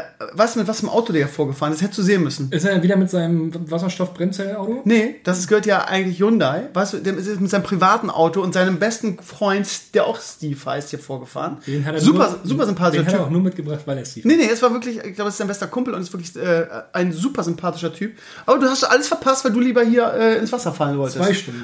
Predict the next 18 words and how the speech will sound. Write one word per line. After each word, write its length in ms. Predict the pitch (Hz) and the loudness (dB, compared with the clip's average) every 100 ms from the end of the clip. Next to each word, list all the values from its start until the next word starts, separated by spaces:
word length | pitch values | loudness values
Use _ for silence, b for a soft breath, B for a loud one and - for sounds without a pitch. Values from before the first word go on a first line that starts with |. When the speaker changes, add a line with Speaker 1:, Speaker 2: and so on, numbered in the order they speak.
| 120 | -2
Speaker 2:
lang. 40 | |
Speaker 1:
Ja. 160 | 147 - B B B B | -2 -2 B B B B
Ähm, 260 | 196 190 196 - | 4 4 2 0
so, 120 | 175 | 0
und 480 | 190 214 175 190 185 | 0 0 -4 -2 0
dann 200 | 185 175 - _ _ | 0 0 -10 _ _
fährt 280 | - 254 247 | 2 2 4
der 80 | 214 | 2
hier 160 | 196 | 2
vor 240 | 180 - 214 | -2 -2 -2
und 80 | 165 | 0
weißt 220 | 196 - | -2 0
du, 40 | |
mit 120 | 196 202 | -2 -2
was 140 | 196 | -2
für 60 | 202 | -2
einem 60 | |
Auto? 420 | - 180 247 349 | 2 2 0 -2